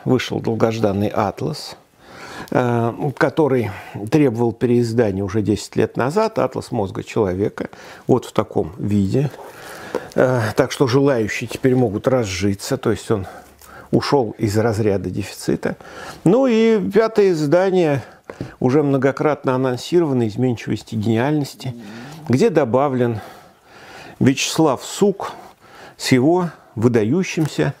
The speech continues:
мозгом дирижёра и композитора. Также я порадовался в этом году, наконец-то,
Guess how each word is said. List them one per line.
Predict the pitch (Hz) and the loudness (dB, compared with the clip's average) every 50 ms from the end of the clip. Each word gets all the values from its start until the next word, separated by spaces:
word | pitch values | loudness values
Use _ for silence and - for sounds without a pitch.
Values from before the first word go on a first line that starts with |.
| - - - - - - _ - | -18 -20 -20 -20 -20 -20 _ -2
мозгом | - 117 123 127 131 135 117 131 139 135 127 117 - - - | 0 2 4 4 2 2 0 0 0 0 -2 -2 -8 -8 -4
дирижёра | 95 101 113 104 107 107 104 107 113 120 120 117 123 - - _ - | 0 0 2 2 2 0 2 2 2 2 0 -2 -4 -6 -12 _ -4
и | - 107 | -4 -4
композитора. | - - 123 110 - - 110 110 95 98 71 - - - 78 - - - _ - - - - - - - - - | -2 0 -4 -2 -2 -2 -2 -2 -4 -8 -12 -12 -12 -12 -14 -14 -16 -20 _ -20 -20 -20 -18 -16 -16 -16 -10 0
Также | - 190 247 214 185 190 | 0 0 2 2 2 2
я | 175 - | 2 4
порадовался | - 160 160 175 190 165 180 175 170 - - 175 | 2 2 2 2 0 2 0 0 0 0 2 2
в | 165 | 2
этом | 160 160 156 160 151 | 2 2 2 0 2
году, | 151 151 147 151 165 165 160 - - - - 127 135 _ - - _ _ _ _ _ _ _ - _ - - - - | 2 2 2 2 0 0 0 -4 -12 -10 -10 -10 -10 _ -18 -20 _ _ _ _ _ _ _ -20 _ -14 -14 -10 -2
наконец-то, | - 156 156 - - 156 139 147 165 180 - - - - 165 139 | 0 0 0 2 2 2 2 2 2 0 0 -2 -2 -2 -2 -2